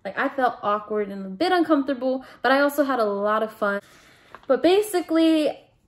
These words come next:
the entire night, Maria, um, I, I don't hate on insecure people. I would never be like, "You're insecure, go away." But she just had such, it was just, her insecurities made me feel very uncomfortable. And I think,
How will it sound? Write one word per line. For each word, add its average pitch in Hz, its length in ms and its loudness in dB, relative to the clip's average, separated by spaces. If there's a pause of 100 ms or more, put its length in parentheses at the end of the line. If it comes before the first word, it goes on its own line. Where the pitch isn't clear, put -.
(140)
the 226 340 2
entire 294 540 4
night, 233 340 2
Maria, 226 500 0 (680)
um, 214 560 -4
I, 294 280 4
I 302 200 4
don't 320 240 0
hate 285 160 4
on 277 140 2
insecure 262 360 -4
people. 311 480 2
I 233 140 0
would 226 180 4
never 233 460 0
be 220 120 -2
like, 196 220 -2
"You're 214 140 -4
insecure, 208 840 -4
go 190 260 0
away." 180 420 -2 (280)
But 208 440 2
she 277 720 -2
just 254 220 -8
had 220 220 -4
such, 240 380 -2
it 254 140 2
was 277 200 0
just, 254 180 -8 (200)
her 392 300 4
insecurities 311 520 2
made 233 200 -2
me 220 180 -4
feel 208 220 0
very 196 280 0
uncomfortable. 185 600 -6
And 196 100 -6
I 214 140 -4
think, 262 460 -2